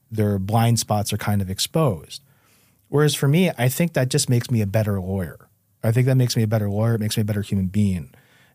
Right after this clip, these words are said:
And I'm really grateful that I can work in a field that, you know, permits me to continually evolve, continually grow as a human being. And one of the things that is,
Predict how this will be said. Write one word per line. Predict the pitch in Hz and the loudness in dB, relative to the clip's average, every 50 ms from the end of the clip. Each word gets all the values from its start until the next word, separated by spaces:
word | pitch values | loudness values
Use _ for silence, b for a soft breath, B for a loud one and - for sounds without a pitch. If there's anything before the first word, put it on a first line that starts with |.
| b _ - | b _ 0
And | 113 113 110 107 104 104 101 98 - _ _ _ _ _ _ | 2 2 4 4 2 2 0 -2 -6 _ _ _ _ _ _
I'm | - 113 113 110 110 104 107 - _ - 123 - - | -2 0 2 2 2 0 -2 -4 _ -14 -14 -14 -8
really | - 127 120 135 135 123 | -2 0 2 4 4 4
grateful | 107 98 117 135 151 151 123 - 120 107 | 2 2 2 0 0 0 -2 -2 -2 0
that | 110 107 | 2 2
I | 104 110 | 0 2
can | - 120 110 101 | 2 0 0 2
work | 110 135 143 135 - | 2 0 0 0 -2
in | 120 | -4
a | 107 90 | -4 -4
field | - - - 220 190 113 95 92 87 90 | -4 0 2 2 2 2 0 -2 -4 -6
that, | - 107 104 101 98 - _ _ _ _ | -4 -2 -2 -2 -2 -6 _ _ _ _
you | - 110 | -4 -4
know, | 104 101 98 95 98 - _ - | -2 -2 -2 -4 -8 -10 _ -8
permits | - - 113 120 131 127 - - | -2 0 2 2 2 2 0 0
me | 120 110 107 104 | 0 0 0 -2
to | - - - 107 | -2 -2 -2 -2
continually | 101 - 104 104 - - - 147 135 131 131 123 117 110 | -2 0 -2 -2 -2 0 0 2 4 4 4 4 2 2
evolve, | 107 101 95 98 98 101 101 98 101 98 - - | 0 0 -2 -2 -4 -4 -4 -4 -4 -6 -8 -8
continually | - 104 101 - - 123 127 127 123 117 113 | -8 -8 -6 -4 -2 0 2 2 2 2 0
grow | 101 101 104 104 104 | 0 -2 -2 -2 -2
as | 98 | -4
a | 98 | -4
human | 101 - 104 98 95 92 | -4 -4 -2 -2 -2 -2
being. | 98 98 98 98 98 101 B B B B B B B B B B B | -2 -2 -2 -2 -2 -4 B B B B B B B B B B B
And | - 113 117 113 110 107 107 104 - - | 0 2 2 4 4 2 0 -2 -4 -4
one | - 110 110 127 131 | -2 2 2 4 4
of | 139 131 | 4 4
the | 127 120 | 4 2
things | - - 127 120 117 117 110 | 2 2 2 4 4 2 2
that | 104 117 107 107 - - | 2 2 0 -2 -2 -2
is, | 107 104 104 101 101 101 - - | -2 0 0 0 0 -2 -4 -6